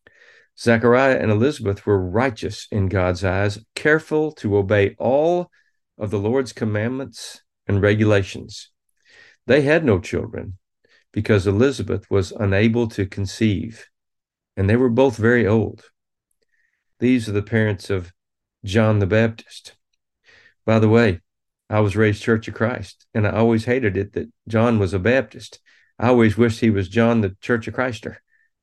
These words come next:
but he was the Baptist. So you can see here that some very important women in Scripture wanted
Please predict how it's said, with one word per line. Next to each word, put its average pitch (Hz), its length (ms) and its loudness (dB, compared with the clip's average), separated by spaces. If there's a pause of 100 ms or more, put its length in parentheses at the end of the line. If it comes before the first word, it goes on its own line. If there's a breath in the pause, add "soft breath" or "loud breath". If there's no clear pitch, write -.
(100)
but 95 140 0
he 104 180 2
was 98 320 0 (480)
the 107 100 -2
Baptist. 107 640 -2 (1040 soft breath)
So - 140 2
you 123 80 6
can 120 140 2
see 165 200 2
here 143 260 4
that 113 280 2 (240 soft breath)
some 123 260 0
very 156 300 2
important 113 680 -4
women 110 440 0
in 92 160 -8
Scripture 101 520 -2
wanted 113 640 0